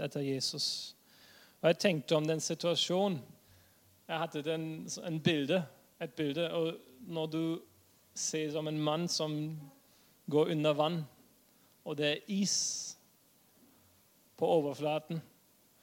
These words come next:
og den situasjonen hvor du begynner å gå ut av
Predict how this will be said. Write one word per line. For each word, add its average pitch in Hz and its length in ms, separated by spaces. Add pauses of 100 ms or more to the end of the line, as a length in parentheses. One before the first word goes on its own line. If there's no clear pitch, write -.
(960)
og 160 220
den 156 340
situasjonen 170 720
hvor 165 120
du 156 40
begynner 151 640 (640)
å 156 160
gå 156 220
ut 180 300 (760)
av 151 160